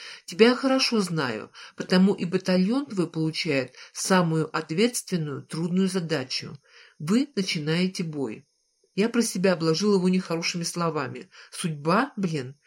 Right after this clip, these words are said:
Только незаметно, что капитан с ней смирился. Сразу нашёл крайнего. Короче, получили мы задачу, и я сказал, что нам надо всё у себя обсудить.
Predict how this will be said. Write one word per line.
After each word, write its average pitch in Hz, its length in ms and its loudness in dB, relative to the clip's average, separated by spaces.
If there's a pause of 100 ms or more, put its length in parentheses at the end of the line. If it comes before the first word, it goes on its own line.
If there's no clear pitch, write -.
(260)
Только 233 260 2
незаметно, 247 580 2
что 160 160 -6
капитан 165 420 -2
с 160 100 -6
ней 170 120 0
смирился. 165 800 0 (220)
Сразу 226 400 2
нашёл 180 360 2
крайнего. 135 640 -4 (520)
Короче, 185 440 4
получили 240 440 2
мы 202 140 2
задачу, 147 520 -2
и - 140 -6
я 214 160 4
сказал, 156 600 -2 (200)
что - 200 -4
нам 180 300 4
надо 208 300 4
всё - 300 -2
у 160 100 -4
себя 156 320 -2
обсудить. 160 600 -6